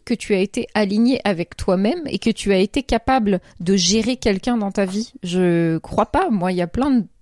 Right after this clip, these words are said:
de moments dans ma vie où je n'étais pas bien avec moi-même et où je ne pouvais pas, euh, être cette personne cool avec une autre personne. Et en fait, c'est, c'est pas grave tant que je le sais, tant que je m'en suis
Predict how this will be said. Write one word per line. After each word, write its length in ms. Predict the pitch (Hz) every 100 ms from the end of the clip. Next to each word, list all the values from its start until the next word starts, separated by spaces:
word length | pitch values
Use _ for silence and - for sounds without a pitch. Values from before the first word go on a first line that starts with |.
| 208
de 200 | 175 170
moments 360 | 175 220 277
dans 140 | 247 180
ma 160 | 165
vie 240 | 165 190 349 - - -
où 260 | - 196 190
je 120 | 196
n'étais 240 | 202 185 247
pas 160 | 208
bien 240 | 190 247 240
avec 340 | - 175 170
moi-même 540 | 185 180 180 214 339 226 - - -
et 240 | 196 190 -
où 100 | 202
je 120 | 196
ne 80 | 190
pouvais 280 | - 175 180
pas, 300 | - 269 339 _ -
euh, 360 | 170 165 160 -
être 400 | 208 233 - - -
cette 420 | - - - 180 -
personne 480 | 180 - - 269 254
cool 340 | - - 320 -
avec 360 | 190 185 -
une 120 | 190 185
autre 240 | 214 -
personne. 480 | 220 247 - 330 262
Et 80 | 185
en 60 |
fait, 180 | 185 226
c'est, 320 | - - 185 - - - - - -
c'est 300 | - - 208
pas 240 | - 269
grave 580 | 226 254 269 254 190 165 -
tant 220 | 247 233
que 420 | - 226 214 202 -
je 160 | 190
le 160 | 185 180
sais, 340 | - - 254 427 _ - - - - -
tant 160 | 226
que 420 | 220 - 226 214 196
je 120 | 180
m'en 140 | 202 185
suis 480 | - - 185 175